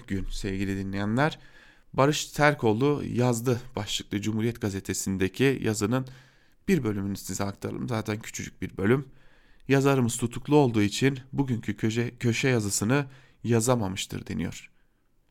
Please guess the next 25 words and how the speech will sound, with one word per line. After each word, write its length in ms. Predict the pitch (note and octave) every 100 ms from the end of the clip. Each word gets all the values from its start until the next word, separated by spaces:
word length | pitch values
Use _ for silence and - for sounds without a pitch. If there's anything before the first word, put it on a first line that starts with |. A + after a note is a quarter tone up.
| - - - - - - - - - - - - -
Türkiye. 400 | C3+ B2+ G2+ G#2 - _ _ - - -
Yani 220 | A2+ G#2 -
başka 240 | B2 C3
söylenecek 480 | B2 B2 A2+ A2 A#2
hiçbir 260 | B2+ - A#2
söz 340 | - G2+ F#2+
yok. 300 | C3+ C3 - - - - - -
Türkiye 400 | - B2+ A#2+ B2
gazetecilerine, 1040 | A#2+ A#2+ B2+ B2+ G#2+ G#2 G2 G2 A2 B2 B2+
Türkiye 300 | B2+ A#2 G#2+
gazetecilere, 720 | G#2+ A2 B2 A2 G2+ G2 A2
Türkiye 500 | - D#3 C#3+ B2 -
doğru 300 | A#2+ C#3+ F3+
dürüst 280 | C#3 G#2+ -
insanlara, 600 | G2+ G2+ G2+ G2 G#2 C3+
doğru 300 | A#2 B2 F3+
dürüst 240 | D3+ A2+ A2
meslektaşlarımıza 1000 | G#2 A2 - G#2 - G#2 G#2 A#2+ D3+ - - - -
sadece 480 | - E3 D3 C3 A#2+
bunu 200 | G#2+ G2
layık 300 | G2 F#2+ -
görüyor. 280 | F#2 E2 - - - -
Ya 100 | -
sürgüne 380 | - F3+ D3+ F3
gideceksiniz, 720 | F3+ D3 C3+ C3 B2+ D#3+ -